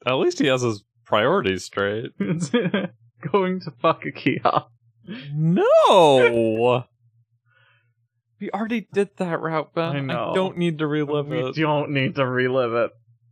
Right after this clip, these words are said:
Speaker 2: Yeah, so he's come to the conclusion that she's being controlled by something she doesn't even notice.
Speaker 1: Mm-hmm.
Speaker 2: Roa. Sounds like
Speaker 1: Roa.
Speaker 2: Roa.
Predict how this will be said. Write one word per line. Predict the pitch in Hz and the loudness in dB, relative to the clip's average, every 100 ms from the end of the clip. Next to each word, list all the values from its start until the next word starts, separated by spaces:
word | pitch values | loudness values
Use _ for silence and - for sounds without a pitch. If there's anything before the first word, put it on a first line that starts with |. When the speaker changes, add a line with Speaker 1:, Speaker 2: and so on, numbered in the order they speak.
| _ _ _ - | _ _ _ -4
Speaker 2:
Yeah, | 170 202 180 170 - | 0 2 2 0 -4
so | - 202 190 | -2 2 2
he's | 180 220 | 0 -6
come | - 233 | -2 -4
to | 226 | -2
the | 208 | -2
conclusion | 180 160 139 143 151 | -2 0 0 0 -2
that | 135 | -4
she's | - 135 | -4 -2
being | 139 127 | -2 -2
controlled | - 131 - 190 180 | -4 -8 -2 -2 0
by | 156 | -4
something | 143 151 156 | -2 -4 -4
she | 151 143 | -6 -2
doesn't | 156 160 | -2 0
even | 160 165 | -2 -2
notice. | 175 185 95 143 - - _ _ _ _ _ - | 0 0 -2 -4 -10 -18 _ _ _ _ _ -12
Speaker 1:
Mm-hmm. | 170 170 196 - _ _ | -8 -6 -8 -10 _ _
Speaker 2:
Roa. | - 247 233 120 139 _ _ _ _ | -4 0 2 0 -2 _ _ _ _
Sounds | - 226 247 | -4 -2 0
like | 226 | 0
Speaker 1:
Roa. | 427 226 | 2 2
Speaker 2:
Roa. | 262 160 139 | 2 0 -2